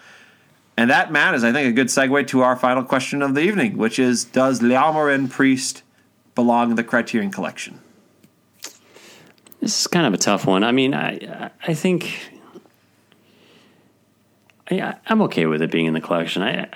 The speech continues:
Speaker 2: I think it's a very strong film. You know, Melville is an important director. This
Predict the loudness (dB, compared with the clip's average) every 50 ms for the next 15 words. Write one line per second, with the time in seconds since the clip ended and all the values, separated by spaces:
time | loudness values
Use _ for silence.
0 | -8 -6 -4 -2 0 0 0 0 0 -2 0 0 0 0 0 -2 -2 0 0 -2
1 | -2 -4 -4 -4 -2 -2 -2 -2 -2 -2 -4 -8 -12 -20 -20 -20 -20 -20 -20 -20
2 | -20 _ _ _ _ -4 -2 0 0 0 0 0 -2 0 0 0 2 2 2 2
3 | 2 0 0 -2 -4 -6 -6 -6 -6 -6 -6 -4 -2 -2 -2 -2 -2 -2 -2 -2
4 | -2 -2 0 0 0 -2 -2 -4 -2 -2 0 0 0 0 -2 -4 -6 -8 -8 -6
5 | -4 -4 -4 -4 -4 -6 -6 -6 -8 -10 -12